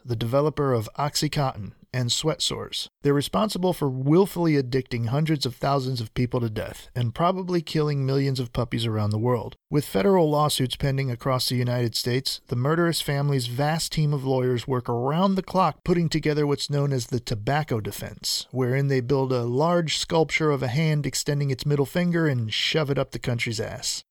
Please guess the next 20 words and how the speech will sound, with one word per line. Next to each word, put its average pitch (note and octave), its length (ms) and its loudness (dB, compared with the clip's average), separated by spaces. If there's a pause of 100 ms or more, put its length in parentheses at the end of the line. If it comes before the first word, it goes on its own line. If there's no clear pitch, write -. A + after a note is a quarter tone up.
Finally, D#3+ 680 0
outside D3 440 0
of C3+ 100 0
a C3 60 0
meme E3 440 4
fad, A#2 580 -4
the C#3 100 0
Jeffrey D3+ 520 2
Epstein B2+ 440 0
story B2+ 420 0
got C3+ 300 -2
buried C#3 320 2
faster C#3+ 460 -2
than C3+ 140 0
the A2+ 80 0
body C3+ 340 2
they C3 120 2
pretended C3+ 500 -2
was B2+ 160 -2
him. A#2 240 -2